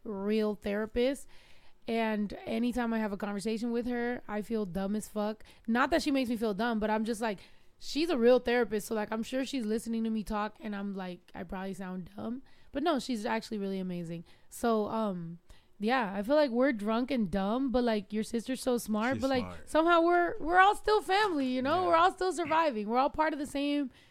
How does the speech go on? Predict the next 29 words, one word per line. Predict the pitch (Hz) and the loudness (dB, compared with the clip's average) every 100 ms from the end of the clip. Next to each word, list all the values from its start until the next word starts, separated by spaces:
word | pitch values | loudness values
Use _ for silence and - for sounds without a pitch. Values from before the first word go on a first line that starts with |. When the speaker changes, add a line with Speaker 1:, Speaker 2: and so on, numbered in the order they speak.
| _ | _
Speaker 1:
family. | - 277 247 180 175 - _ _ _ 117 | -2 0 0 -2 -8 -14 _ _ _ -6
Speaker 2:
I'm | |
like, | 117 107 | -2 0
Speaker 1:
Um, | |
Speaker 2:
"Dude, | 147 165 | 2 2
how | 139 147 | 4 2
you | 156 156 | 2 0
have | 160 143 | 0 0
homework?" | 120 120 127 131 104 98 | -4 -4 -4 -4 -6 -8
She's | - 113 | -14 -10
like, | 104 92 | -10 -8
"I | 98 | -6
gotta | 135 120 | -6 -6
do | 113 | -8
my | 85 | -10
homework | 92 110 95 87 | -12 -12 -14 -16
when | 90 | -18
I | |
call | 85 98 92 | -16 -16 -16
her." | 95 _ _ - - - | -20 _ _ -20 -20 -8
"How | 147 | -4
you | 190 | 2
have | 190 170 | 2 2
homework | 131 160 160 147 123 | 0 -2 0 0 -2
at, | 127 123 - - - | -6 -6 -14 -20 -14
at | 113 | -12
twenty-eight | 127 120 117 127 | -10 -10 -8 -10
years | 117 117 98 | -10 -12 -12
old?" | 107 95 | -12 -12